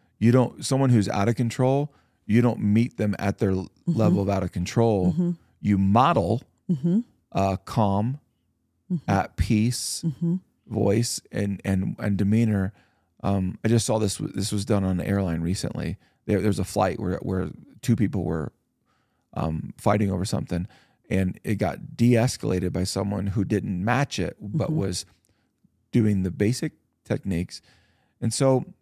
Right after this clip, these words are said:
Speaker 1: I think it's a good thing for us to think about,
Speaker 2: Yeah.
Speaker 1: uh, how we are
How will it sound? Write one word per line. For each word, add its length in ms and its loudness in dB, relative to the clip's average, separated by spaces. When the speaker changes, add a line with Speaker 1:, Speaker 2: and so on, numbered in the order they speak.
Speaker 1:
I 60 -4
think 100 2
it's 120 -2
a 20 -4
good 180 2
thing 160 0
for 120 2
us 100 2
to 80 0
think 180 0
about, 300 -2
Speaker 2:
Yeah. 240 0
Speaker 1:
uh, 240 -2
how 500 2
we 220 4
are 560 4